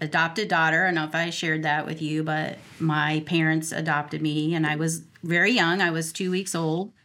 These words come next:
and we lived in Oklahoma City. But, and I, another story, I can come back another time if you want to share this, but I <laughs> found my birth mom, um, when I was older, and that was a, a,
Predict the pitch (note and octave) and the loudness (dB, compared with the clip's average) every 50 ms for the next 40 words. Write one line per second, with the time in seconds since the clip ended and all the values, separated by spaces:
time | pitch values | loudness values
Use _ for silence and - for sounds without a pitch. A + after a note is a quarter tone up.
0 | _ _ - - _ _ _ - - D#3+ E3 D#3+ D#3+ E3+ E3+ E3 D#3+ D#3 D#3 F3 | _ _ -12 -12 _ _ _ -2 0 2 4 4 4 4 2 2 0 -2 -2 -4
1 | E3+ D#3+ E3 E3+ E3+ E3 D#3+ - E3+ E3 E3 E3+ E3+ E3+ E3 D#3+ D#3 D3 D3+ E3 | -4 -2 0 0 0 0 0 0 -2 -2 -2 0 0 2 2 2 2 0 0 -2
2 | F#3 G3 F#3 - - - - - F#3 E3 D#3 D3 C#3+ D3 D#3+ D#3+ D#3+ D3+ D3+ D3 | -2 -4 -6 -10 -10 -8 -2 0 0 0 0 0 0 0 -2 0 0 0 0 0
3 | C#3 C3+ - - - _ - - - - - F#3 F#3 F3+ F3 E3+ E3 E3+ E3 E3 | -2 -4 -8 -16 -20 _ -20 -20 -12 -2 0 2 4 4 4 4 2 0 -2 -4
4 | - E3 E3+ F3 E3 E3+ E3 D#3+ - E3+ D#3 D3+ D#3 D#3+ E3 F3+ G3 F#3 - - | -2 0 2 2 2 2 0 -2 -2 -2 0 0 0 0 0 -2 -4 -6 -12 -12
5 | _ - D#3+ D#3 D#3 F3+ E3 D#3+ D#3+ D#3+ E3 E3 D#3+ D#3+ D#3 E3 D#3 D#3 D#3+ D#3+ | _ -2 -2 0 0 0 0 0 2 2 2 2 2 2 2 0 0 -2 -2 -2
6 | D#3+ D#3+ D#3+ D#3 - - D#3+ D#3+ D#3 E3 E3 E3 - - F3 E3+ E3+ E3+ E3+ - | -2 -4 -2 -4 -4 -2 -2 -2 0 0 -2 -2 0 0 2 2 2 2 2 0
7 | G3+ B3+ C4 - - - - - - - B3 G#3+ G#3 A3 A3 G3+ G3+ G3+ G3+ F#3+ | 0 0 -2 -4 -6 -12 -12 -12 -2 2 4 4 4 6 4 4 4 4 4 2
8 | F3+ F3 - F#3+ E3+ E3 E3 E3+ F3+ G#3 A#3 A3+ A3+ - - - F#3+ F#3 F3+ F3+ | 2 2 2 0 2 2 2 0 0 0 -2 -4 -8 -12 -6 -2 0 2 2 2
9 | E3+ E3 D#3+ D#3+ D#3 D#3+ E3+ F3 F#3 F#3+ - - F3 F3 E3+ D#3+ D#3+ D#3+ F#3 F#3 | 2 2 0 0 0 -2 -2 -4 -4 -6 -6 -4 -2 0 2 2 2 0 -2 -2
10 | F#3+ E3+ D#3+ D#3+ D3+ D#3 D#3+ F3+ A3 A#3 - _ _ - - - - - - - | -2 -4 -4 -4 -4 -4 -6 -6 -8 -10 -16 _ _ -20 -20 -20 -20 -20 -20 -14
11 | - D#3+ E3+ E3 D#3+ D#3+ D#3 D#3 D#3+ D#3+ D#3+ E3+ D#3+ D#3+ D3+ - - E3 F3+ F3 | -4 0 2 2 4 4 4 2 2 0 -2 -4 -2 -2 -2 -2 -2 -2 -4 -4
12 | - - - - - - D#3+ D#3 D3+ | -8 -14 -16 -12 -4 -2 0 0 0